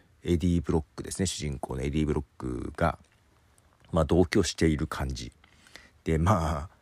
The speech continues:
喧嘩しながらも一緒に仲良く生活してる感じね。なんだかんだ言いながら、ベノムも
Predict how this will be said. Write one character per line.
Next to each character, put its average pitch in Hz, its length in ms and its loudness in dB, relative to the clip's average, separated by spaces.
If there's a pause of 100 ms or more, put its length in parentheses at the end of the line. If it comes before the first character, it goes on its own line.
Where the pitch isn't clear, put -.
(720)
喧 151 340 4
嘩 143 200 2
し - 160 -2
な 139 160 4
が 139 100 2
ら 135 160 6
も 151 400 8 (300)
一 95 120 2
緒 - 180 4
に 95 100 6
仲 98 260 4
良 76 100 2
く 73 120 -6
生 80 220 0
活 80 200 0
し - 20 -14
て - 120 -4
る 82 60 0
感 76 180 -2
じ 73 80 -4
ね。 101 200 -2 (600)
な 127 160 2
ん 180 80 4
だ 214 120 6
か 190 200 2
ん 185 80 4
だ 180 160 6
言 175 160 6
い 175 40 4
な 175 200 4
が 175 140 4
ら、 175 180 6
ベ 143 180 4
ノ 160 140 6
ム 127 160 2
も 160 320 4